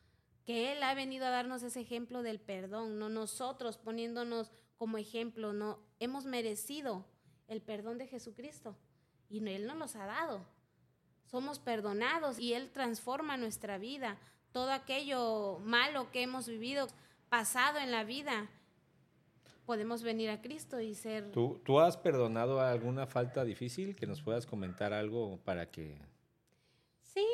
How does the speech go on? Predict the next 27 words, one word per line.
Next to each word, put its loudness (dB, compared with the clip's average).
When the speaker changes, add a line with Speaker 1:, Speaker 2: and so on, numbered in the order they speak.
Speaker 1:
sí, -6
sí. -6
Speaker 2:
que -4
Speaker 1:
No 6
soy 6
una 6
persona 0
rencorosa, -4
la -4
verdad, -6
pero 4
Speaker 2:
Bueno, 10
es 8
que 6
eso 6
tan-, 4
también 6
influye 4
mucho 2
porque 2
Speaker 1:
Sí. -10
Speaker 2:
yo 6
también 4
no 2
soy 2
rencoroso 4
y, 2